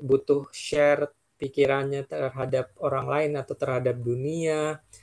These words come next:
penulis, guru, filosofi, eh, intelektual, stimulasi. Kemudian untuk zodiak air, elemen air itu Cancer, Scorpio, Pisces, dia sangat intuitif, very artistic, sangat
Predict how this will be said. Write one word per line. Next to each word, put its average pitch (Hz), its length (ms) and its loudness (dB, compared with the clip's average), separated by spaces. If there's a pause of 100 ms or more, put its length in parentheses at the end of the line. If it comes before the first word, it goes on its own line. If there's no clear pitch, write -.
(280)
penulis, 156 800 4
guru, 156 480 6
filosofi, 156 880 2 (800)
eh, 135 480 2
intelektual, 139 720 2
stimulasi. 131 960 -4 (1040)
Kemudian 139 560 2
untuk 151 320 -2
zodiak 127 960 2 (240)
air, 135 560 4
elemen 135 400 -2
air 131 240 -2
itu 160 400 -2
Cancer, 131 560 0
Scorpio, 135 640 2
Pisces, 151 560 2
dia 139 160 6
sangat 135 240 -4
intuitif, 147 800 0
very 131 240 2
artistic, 139 800 -2
sangat 127 320 -4